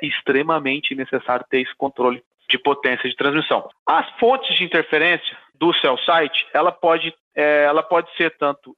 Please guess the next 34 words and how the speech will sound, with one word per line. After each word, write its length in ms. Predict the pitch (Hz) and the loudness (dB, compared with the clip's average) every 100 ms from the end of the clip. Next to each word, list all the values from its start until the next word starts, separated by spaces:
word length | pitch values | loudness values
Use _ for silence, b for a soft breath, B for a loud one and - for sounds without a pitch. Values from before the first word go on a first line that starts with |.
| _ | _
externa 800 | 220 226 - - 147 143 165 294 _ _ _ _ _ _ - | -4 -2 -2 0 2 2 0 -4 _ _ _ _ _ _ 0
como 420 | 185 202 226 - | 2 2 -2 -6
interna. 500 | 185 220 202 156 127 135 | -6 -4 0 0 0 -2
Externa, 500 | 240 - 220 160 120 - b b b | -4 0 2 2 0 -12 b b b
como 280 | 175 165 147 | 0 2 2
ruídos, 440 | 196 196 233 143 | 2 4 2 2
geradores 500 | 160 156 147 185 175 | 0 0 2 0 0
e 100 | 175 | 2
outros 480 | 185 180 247 - 190 - | 4 4 2 -2 -8 -6
tipos 340 | 143 - 143 | -6 -6 -8
de 80 | 160 | -8
transmissor, 600 | 165 170 190 - 220 427 - | -4 -6 -6 0 2 2 -2
e 180 | 240 311 - b b b _ _ | 0 0 -2 b b b _ _
a 120 | 220 269 | -2 0
interferência, 760 | 254 233 202 196 247 - 165 - _ _ _ 180 | 0 2 2 2 0 0 -2 -4 _ _ _ -8
muitas 400 | 208 262 294 254 | 0 2 4 2
das 160 | 220 | 2
vezes 240 | 202 220 214 | 2 2 2
essa 220 | 214 208 | -2 -2
interferência 600 | 208 208 196 196 196 190 | -2 -2 -2 -4 -4 -2
ela 140 | 190 | -2
pode 260 | 185 190 185 | 0 -2 -4
ser 80 | - | -10
interna, 520 | 196 - 160 165 139 | -8 -2 2 2 0
e 60 | 127 | 0
às 140 | 139 | 0
vezes 320 | 131 156 165 165 | 2 -2 0 0
a 80 | |
operadora 800 | 156 165 156 143 135 165 170 139 123 | 0 2 0 0 0 4 4 4 4
ou 800 | 131 147 147 123 120 117 117 | 2 2 0 0 0 2 0
o 40 | - | -2
prestador 440 | 131 - 131 131 | -4 -2 0 0
de 80 | - | 0
serviço 600 | 135 120 127 160 131 - | -2 -2 -2 -2 -2 -10